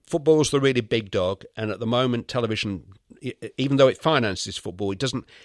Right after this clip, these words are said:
have a big enough say because football's in the hearts and minds of people in just about every nation in the world. But that can change if football's not careful. So I would love to be commentating on,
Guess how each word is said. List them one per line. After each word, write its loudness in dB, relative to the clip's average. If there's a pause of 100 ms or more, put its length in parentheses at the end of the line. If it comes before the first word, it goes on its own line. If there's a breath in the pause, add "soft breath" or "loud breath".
(140 loud breath)
have 2
a 4
big 2
enough 2
say 0 (300 loud breath)
because -6
football's -4
in -2
the -6
hearts -4
and -10
minds -4
of -16
people -10
in -10
just -4
about -4
every -4
nation -6
in -6
the -8
world. -6 (760 soft breath)
But 0
that -4
can -8
change -8
if -14
football's -14
not -12
careful. -10 (380 loud breath)
So 0 (160)
I 4
would 0 (460)
love 2
to -12
be -10
commentating -6 (140)
on, -10